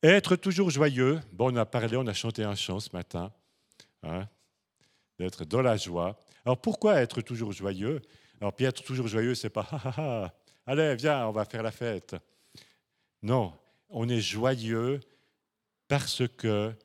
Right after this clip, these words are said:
Christ nous a sauvés. C'est la source de notre joie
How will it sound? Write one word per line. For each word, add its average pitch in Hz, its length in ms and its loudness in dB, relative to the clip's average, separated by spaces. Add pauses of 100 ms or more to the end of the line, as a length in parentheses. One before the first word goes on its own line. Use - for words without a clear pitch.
(220)
Christ - 560 -4
nous 90 280 -6
a 90 100 -2
sauvés. 73 480 -10 (840)
C'est - 120 -4
la 107 100 0
source 165 360 0
de 131 100 2
notre 117 280 -2
joie 98 360 0